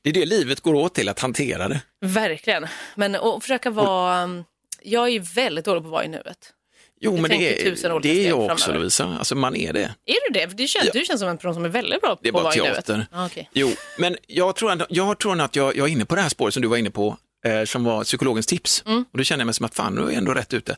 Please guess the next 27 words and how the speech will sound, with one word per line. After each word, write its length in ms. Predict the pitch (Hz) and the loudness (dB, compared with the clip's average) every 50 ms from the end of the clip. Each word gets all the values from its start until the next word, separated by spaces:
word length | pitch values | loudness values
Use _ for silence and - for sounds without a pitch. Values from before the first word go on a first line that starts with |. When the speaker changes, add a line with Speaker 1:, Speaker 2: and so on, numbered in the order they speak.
| - - - | -8 -6 -6
Speaker 2:
Ja. 120 | 277 359 - - | -6 -6 -6 -6
Speaker 1:
Att 200 | 147 143 - 160 | -8 -4 -2 -2
jag 100 | 147 - | -2 0
försöker 360 | 170 - 190 147 110 - 131 | 2 2 2 2 0 0 -2
att 100 | - - | -2 -2
inte 200 | 208 - - 123 | -2 -2 -2 -2
vara 280 | 120 139 139 101 98 | 0 2 2 2 2
där 80 | - 101 | 0 0
för 140 | - - 139 | 0 0 0
länge, 300 | 135 120 98 92 98 117 | 0 0 -2 -2 0 0
men 120 | 139 160 | 0 0
i 40 | 156 | 0
perioder 440 | - 165 175 202 175 117 104 117 165 | 0 0 2 2 0 0 0 -2 -2
kan 120 | - 208 | 0 0
jag 60 | 202 190 | -2 0
uppsöka, 420 | - - 143 107 - - 92 87 | 0 0 0 0 0 0 -2 0
känner 140 | 117 139 123 | 0 0 0
så 80 | 110 123 | 0 0
här, 80 | - | 0
nej, 100 | - 208 | 0 0
men 80 | 220 - | 0 0
det 120 | - - | 0 -2
är 40 | - | -2
lite 240 | - - - - 202 | -2 -2 -2 0 -2
nostalgisk, 760 | 190 190 - - 170 139 110 98 98 107 107 - - - - - | -2 -2 -2 0 0 0 0 0 0 0 0 -2 -4 -6 -6 -4
lite 200 | - - - 117 | -4 0 2 2
så. 280 | - 131 101 78 - | 2 2 2 2 0